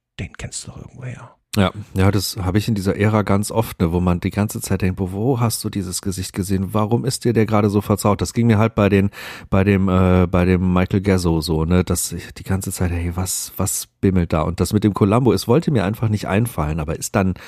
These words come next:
Speaker 2: so klar und naheliegend, wenn man dann da drauf kommt. Ich habe irgendwie auch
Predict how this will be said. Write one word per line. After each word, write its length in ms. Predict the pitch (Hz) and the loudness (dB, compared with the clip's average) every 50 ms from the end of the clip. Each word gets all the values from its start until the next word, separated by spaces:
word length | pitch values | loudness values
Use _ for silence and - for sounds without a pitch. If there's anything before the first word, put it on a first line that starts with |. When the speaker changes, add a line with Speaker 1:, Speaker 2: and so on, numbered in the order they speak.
| - - - - - | -20 -20 -20 -12 -2
Speaker 2:
so 180 | 104 110 139 | 2 2 2
klar 320 | 151 - - - 85 85 85 | 2 2 0 2 2 4 2
und 160 | 85 82 87 | 2 2 2
naheliegend, 500 | 92 101 120 120 101 87 80 85 80 - | 2 2 2 2 2 0 0 -2 -2 -2
wenn 100 | 92 104 | 0 2
man 160 | 107 90 78 | 2 2 0
dann 160 | 76 76 78 78 | -2 -6 -6 -4
da 100 | 82 78 | -4 -4
drauf 300 | - - 78 76 - - | -2 -2 -2 -2 -2 -4
kommt. 320 | - 80 78 98 - - | -4 -2 -2 -2 -4 -6
Ich 120 | - - | -10 -12
habe 140 | - - - | -12 -12 -10
irgendwie 220 | 76 80 80 78 - | -8 -8 -6 -6 -6
auch 180 | - - - | -8 -8 -10